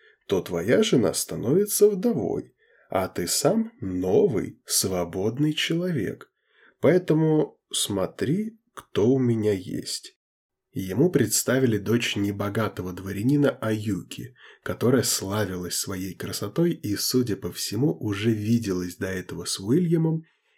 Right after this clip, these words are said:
и они понравились друг другу. «Ну, дому аригато»,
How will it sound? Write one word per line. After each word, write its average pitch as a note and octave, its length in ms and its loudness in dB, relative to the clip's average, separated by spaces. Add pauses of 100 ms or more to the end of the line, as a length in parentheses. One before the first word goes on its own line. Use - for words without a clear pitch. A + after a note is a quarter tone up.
и C3+ 80 2
они C3 200 0
понравились G#2+ 840 -2
друг - 220 -12
другу. - 540 -14 (1120)
«Ну, G#3+ 400 0 (480)
дому F3+ 600 4
аригато», G#3 640 4